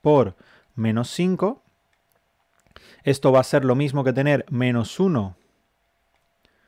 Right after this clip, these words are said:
por tres por menos cinco, ¿vale? Y ahora utilizando la propiedad de, mm,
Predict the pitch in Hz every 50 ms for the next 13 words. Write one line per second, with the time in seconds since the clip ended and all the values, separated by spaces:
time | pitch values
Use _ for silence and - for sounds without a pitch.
0 | _ _ _ _ _ _ _ - 139 143 139 123 98 95 - _ _ _ _ _
1 | _ _ - 139 143 151 151 139 113 - - - - _ _ _ _ _ _ -
2 | 143 139 143 131 110 - - _ _ 127 113 113 113 117 127 135 - - - 185
3 | 180 180 - - 202 269 - _ _ _ _ _ _ _ _ _ _ - 113 120
4 | 165 233 - _ _ _ _ _ - 120 123 123 131 143 156 147 139 135 123 143
5 | 131 127 120 - - 160 175 165 139 151 196 269 _ 143 117 113 113 101 110 113
6 | 104 - 117 110 113 123 139 131 123 92 - _ _ _ _ _ _ _ _ _
7 | - 104 110 107 101 101 101 98 98 98 95 95 95 95 92 92 90 92 98